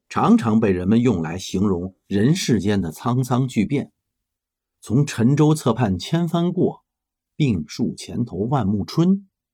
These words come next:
到“烂柯人”，都关联到了生态学、植物循环的概念。树木落叶、死亡是生态循环的正常过程，食草动物的啃食、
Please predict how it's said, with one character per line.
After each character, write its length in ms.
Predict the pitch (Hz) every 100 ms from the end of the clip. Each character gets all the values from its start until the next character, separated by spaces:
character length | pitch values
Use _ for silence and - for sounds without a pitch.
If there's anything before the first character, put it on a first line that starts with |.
| _ _
到 140 | 113
“烂 300 | 113 160 95
柯 220 | - 143
人”， 340 | 135 80 110 151 _ _ _ _
都 200 | 170 180
关 300 | 156 160 156
联 220 | 95 92
到 200 | 98 87
了 180 | - -
生 360 | - 180 196
态 280 | 196 190 113
学、 380 | 87 147 90 _ _ _
植 220 | - 95
物 180 | 151 135
循 300 | - 98 147
环 240 | 156 92
的 100 | 131
概 220 | 156 - 71
念。 140 | - _ _ _ _ _
树 220 | - 139
木 240 | 113 101 101
落 200 | 147 123
叶、 300 | 143 - _ _ _ _
死 260 | - - 85
亡 360 | 82 87 139 _ _ _
是 180 | - 151
生 240 | - 196
态 180 | 196 131
循 240 | 95 101 123
环 180 | 90
的 80 | 98
正 200 | 220 131
常 220 | 95 87
过 240 | 113 147 -
程， 180 | - _ _ _ _
食 300 | - - 135
草 240 | 151 92 98
动 220 | 143 117
物 80 | 98
的 80 |
啃 260 | 90 - 87
食、 420 | 87 95 107 151